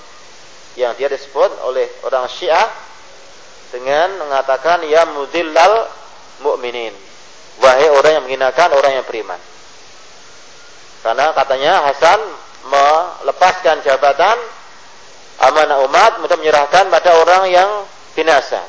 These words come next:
tauhid yang menghukumi pada selain hukum Allah. Apa maksudnya ini? Apa maksudnya, ada yang tahu ini?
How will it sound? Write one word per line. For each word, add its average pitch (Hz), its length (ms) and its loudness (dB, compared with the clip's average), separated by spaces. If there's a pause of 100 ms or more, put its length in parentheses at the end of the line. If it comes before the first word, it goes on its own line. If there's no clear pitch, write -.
tauhid 156 400 2
yang 185 240 0
menghukumi 151 480 -4
pada 165 480 2 (160)
selain 147 240 0
hukum 127 160 -2
Allah. 110 240 -4 (1300)
Apa 196 160 2
maksudnya 151 400 -2
ini? 123 160 -8 (1300)
Apa 143 160 -2
maksudnya, 139 320 -6
ada 135 80 -12
yang 131 120 -8
tahu 139 200 0
ini? 104 120 -14